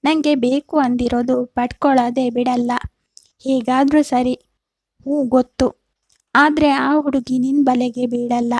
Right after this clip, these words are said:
ನೋಡೋಣ" ಹೇಳ್ತಾನೆ ರಾಘವ್. ಕತೆ ಮುಂದುವರಿಯುವುದು. ಈ ಕತೆ ಇಷ್ಟ ಆಗಿದ್ದರೆ ಲೈಕ್ ಮಾಡಿ, ಶೇರ್ ಮಾಡಿ, ಸಬ್ಸ್ಕ್ರೈಬ್ ಮಾಡದವರು ದಯವಿಟ್ಟು ಸಬ್ಸ್ಕ್ರೈಬ್ ಮಾಡ್ಕೊಳ್ಳಿ.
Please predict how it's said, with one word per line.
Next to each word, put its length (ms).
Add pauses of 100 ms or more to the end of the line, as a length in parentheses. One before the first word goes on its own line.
(640)
ನೋಡೋಣ" 440 (140)
ಹೇಳ್ತಾನೆ 600
ರಾಘವ್. 520 (840)
ಕತೆ 360
ಮುಂದುವರಿಯುವುದು. 1040 (440)
ಈ 140
ಕತೆ 380
ಇಷ್ಟ 300
ಆಗಿದ್ದರೆ 560
ಲೈಕ್ 420
ಮಾಡಿ, 300
ಶೇರ್ 340
ಮಾಡಿ, 420 (420)
ಸಬ್ಸ್ಕ್ರೈಬ್ 520
ಮಾಡದವರು 760
ದಯವಿಟ್ಟು 500
ಸಬ್ಸ್ಕ್ರೈಬ್ 520
ಮಾಡ್ಕೊಳ್ಳಿ. 680